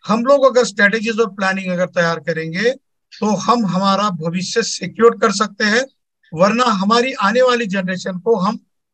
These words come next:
कुछ भी नहीं दे सकते। ऐसा एक चर्चा, चर्चा में हम result या फिर परिणाम पाते हैं। तो इसीलिए We the People Saman Sangh पिछले तेरह महीने से इकट्ठा हो रहा है, लोगों को जोड़ रहा है।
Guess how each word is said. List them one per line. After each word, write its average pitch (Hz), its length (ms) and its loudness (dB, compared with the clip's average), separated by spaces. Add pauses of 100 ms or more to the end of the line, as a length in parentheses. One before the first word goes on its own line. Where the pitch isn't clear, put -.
कुछ 247 200 -4
भी 247 160 0
नहीं 202 180 0
दे 175 160 -2
सकते। 180 480 -4 (420)
ऐसा 208 400 2
एक 226 260 4 (100)
चर्चा, 202 520 -2 (340)
चर्चा 190 380 0
में 202 140 0
हम 226 280 -2
result 180 480 -2 (360)
या 185 200 2
फिर 208 220 -4 (120)
परिणाम 190 420 0
पाते 160 320 -2
हैं। 139 140 -8 (640)
तो 254 140 2
इसीलिए 269 640 4
We 240 320 2
the 277 160 2
People 220 360 -2
Saman 175 340 -2
Sangh 185 380 -6
पिछले 226 440 6
तेरह 233 880 0
महीने 190 340 2
से 185 260 -6
इकट्ठा 226 580 0
हो 175 220 4
रहा 170 160 4
है, 208 120 0
लोगों 208 360 -4
को 220 180 -4
जोड़ 208 360 4
रहा 180 160 4
है। 160 260 -4